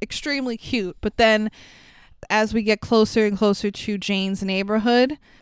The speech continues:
people, they're looking at them, like, with side eye, like, "What the fuck is going on here? Why is she walking with this white boy?"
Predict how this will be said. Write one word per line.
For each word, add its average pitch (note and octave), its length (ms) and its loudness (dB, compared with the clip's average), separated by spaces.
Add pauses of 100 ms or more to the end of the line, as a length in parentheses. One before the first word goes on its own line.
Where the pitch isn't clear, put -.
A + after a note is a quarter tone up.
(100)
people, G#3+ 560 4
they're A#3 160 2
looking G#3+ 300 2
at A3+ 140 0
them, A3+ 240 2
like, F#3+ 420 0
with G3+ 160 -2
side G3 360 2
eye, G#3+ 200 2
like, F#3 180 -4
"What G3 140 -6
the A#3 80 -4
fuck G#3+ 240 -2
is A3 80 -2
going G#3 240 0
on G3+ 160 -2
here? G#3+ 280 0
Why F#3+ 200 -2
is G3 60 -4
she A3 140 -2
walking G3 260 2
with G3 100 -4
this G3+ 140 -8
white G3+ 220 -4
boy?" F3+ 220 -2